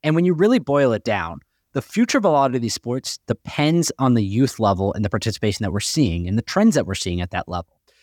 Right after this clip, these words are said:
So shout out to the Aspen Institute for putting this report together. Again, if you wanna read it, make sure you go to project play dot org backslash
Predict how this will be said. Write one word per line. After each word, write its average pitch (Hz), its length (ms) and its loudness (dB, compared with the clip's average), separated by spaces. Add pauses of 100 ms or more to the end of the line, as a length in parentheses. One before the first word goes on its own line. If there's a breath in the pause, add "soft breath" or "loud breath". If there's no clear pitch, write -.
(120)
So 160 260 2
shout 151 220 0
out 165 140 2
to - 100 -10
the 131 140 2
Aspen 123 400 -2
Institute 113 480 -2
for - 80 -20
putting 113 240 -2
this 107 120 -2
report 107 280 -6
together. 101 360 -2 (260)
Again, 110 320 -2
if 78 140 -10
you 135 80 0
wanna 151 240 2
read 117 220 2
it, 160 160 0 (240)
make 123 120 0
sure 147 140 0
you 135 80 2
go 131 100 0
to 120 100 0
project 123 560 -2
play 117 240 0
dot 104 320 0
org 98 320 -2 (280)
backslash 127 600 -2